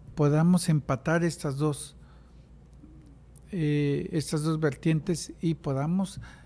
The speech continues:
nosotros que estamos a cargo o al pendiente de nuestros seres amados, poder evaluar, percibir unas señales que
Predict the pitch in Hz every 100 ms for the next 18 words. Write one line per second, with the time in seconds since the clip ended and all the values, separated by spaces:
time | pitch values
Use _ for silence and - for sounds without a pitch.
0 | - - - 156 143 - 190 196 - 151
1 | - - 151 160 180 208 - - - -
2 | - - - - - 175 - - - -
3 | 185 143 - 160 165 147 143 - 160 180
4 | 170 170 - 139 135 139 139 156 147 156
5 | 139 127 120 131 - - - - 170 170
6 | 147 156 147 160 170 - 147 156 170 -
7 | - - - - - - - - - -
8 | - - 147 135 127 131 139 165 - 151
9 | 135 - 151 139 170 175 - - - -
10 | - - - - 175 180 - - 160 156
11 | 160 165 156 135 - - - - - -
12 | - - - - 165 165 196